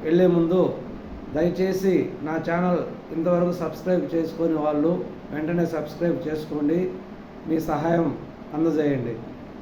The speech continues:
ఇకపోతే వీ-, వీడియోలోని ముఖ్యాంశాలలోనికి వెళ్ళినట్లయితే,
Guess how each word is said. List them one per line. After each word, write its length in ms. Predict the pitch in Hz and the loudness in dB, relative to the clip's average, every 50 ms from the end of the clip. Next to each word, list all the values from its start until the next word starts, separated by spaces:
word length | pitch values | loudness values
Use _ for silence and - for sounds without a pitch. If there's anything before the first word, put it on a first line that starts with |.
| - - - - 143 | -14 -14 -8 -4 -2
ఇకపోతే 640 | 165 165 165 185 196 185 190 185 160 123 120 - - - - - - - - - | 0 2 2 2 2 4 4 4 4 4 2 -2 -6 -10 -12 -14 -14 -12 -2 2
వీ-, 280 | 160 175 180 180 170 - 160 165 | 4 4 4 4 4 4 4 4
వీడియోలోని 400 | 180 185 202 196 190 190 185 180 | 6 6 8 8 8 6 6 6
ముఖ్యాంశాలలోనికి 1300 | 170 160 143 - 190 190 185 175 - 180 170 165 165 165 160 147 - - - - 156 160 160 165 143 156 | 4 4 2 2 2 2 2 2 2 2 2 4 4 4 2 2 0 -4 -6 -2 0 2 2 4 4 4
వెళ్ళినట్లయితే, 800 | 160 165 175 180 170 - 165 165 165 160 175 185 190 196 196 190 | 4 6 6 4 4 4 2 2 2 2 2 2 2 2 0 -2